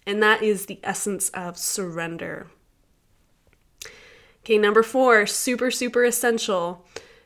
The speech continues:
to trust your intuition. You will know when you've met someone really significant in your life. And I think most of us have felt this before, whether it was a romantic relationship or a friendship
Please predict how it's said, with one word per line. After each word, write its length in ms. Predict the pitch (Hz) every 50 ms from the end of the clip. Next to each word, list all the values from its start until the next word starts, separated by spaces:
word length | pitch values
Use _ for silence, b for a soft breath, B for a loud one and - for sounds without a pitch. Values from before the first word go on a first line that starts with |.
| B B
to 200 | - - - 233
trust 840 | 208 - - - - 240 233 269 277 - - - - - - - - _ -
your 540 | 208 208 208 208 202 208 202 202 208 202 208 _ -
intuition. 920 | 202 190 185 - - - 208 185 175 165 - - - - 95 - - 98 - _ _ _ _ _ _ B B B B B B B B B B B
You 160 | B 214 226 226
will 120 | 233 240
know 260 | 247 247 240 254 277
when 160 | 302 311 294
you've 160 | 285 269 240 214
met 260 | 220 214 214 220 -
someone 460 | - - 226 220 214 214 208 208 202
really 260 | 202 214 208 208 214
significant 920 | 214 - - 240 226 220 196 196 202 220 214 - - 214 202 196 190 - - -
in 240 | 208 196 190 196 190
your 200 | 190 190 196 190
life. 440 | 185 175 170 165 - 170 - - -
And 100 | - 196
I 60 | 190
think 220 | 185 - 208 202
most 300 | 214 226 226 233 226 -
of 80 | 262 220
us 160 | 220 220 -
have 140 | - 220 214
felt 320 | - - 214 208 202 202
this 160 | 220 214 - -
before, 400 | - 190 - - 190 180 175 170
whether 240 | 185 185 202 202
it 100 | 202 -
was 120 | 196 202 202
a 60 | 190
romantic 520 | 185 185 180 196 208 220 233 - 254 226
relationship 640 | 226 233 226 226 220 220 - 240 220 - - 220 214 -
or 120 | - 185
a 40 | -
friendship 800 | - - - 254 240 247 233 226 - - 233 220 220 220 220